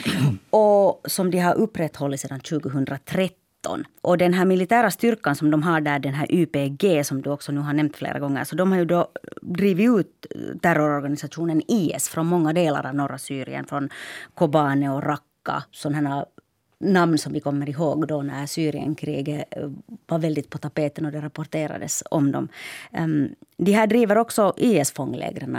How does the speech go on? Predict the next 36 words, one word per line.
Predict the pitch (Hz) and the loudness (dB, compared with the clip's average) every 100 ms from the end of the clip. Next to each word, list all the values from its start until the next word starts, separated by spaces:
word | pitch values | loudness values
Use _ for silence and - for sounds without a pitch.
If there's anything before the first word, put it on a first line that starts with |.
| 120 | -6
i | |
bland | 160 147 | -8 -6
annat | 143 147 - - _ | -6 -8 -10 -20 _
Al-Hol. | - 143 214 170 - - - - - _ - | -8 -4 2 2 0 -10 -20 -20 -20 _ -2
Och | 190 | 2
de | 202 | 4
har | 277 | 4
ju | 269 | 6
då | 165 | 4
lyckats | 170 - 151 - | 4 2 -4 -2
skapa | 202 165 - | 0 0 2
någonting | 156 165 160 156 | 2 2 0 -2
som | 165 | 0
liknar | 175 160 156 | 0 0 -2
en | 151 | -2
fungerande | 180 202 180 156 151 | 2 2 4 2 0
stat | - - 202 135 - - | -2 0 2 0 -4 -6
och, | 139 139 _ | -6 -6 _
och | 165 - | -6 -2
myndigheter. | 170 180 180 143 143 135 139 - 147 - - - - - | 2 4 4 2 -2 -6 -8 -4 -6 -6 -16 -20 -18 -4
Vad | 185 339 | 0 4
är | 349 208 | 4 4
det | 165 160 - | 2 2 2
med | - 143 147 | 2 2 2
de | |
här | 151 139 _ - | -4 -6 _ -2
kurdernas | 180 143 139 135 - | -2 -2 -4 -6 -6
självstyre | - 143 135 - - | -2 -2 -4 -8 -8
där | 139 139 | -6 -4
i | 147 | -2
norra | 151 131 | -2 -4
Syrien | - 143 135 135 | -6 -6 -4 -8
som | 135 147 147 - - - | -2 0 0 -6 -20 -14
stör | - - - 294 185 123 135 - | -10 -10 2 4 6 4 -2 -4
Turkiet | 135 139 156 135 - - | -4 -2 -2 -2 -6 -10
så | - 131 | -8 -10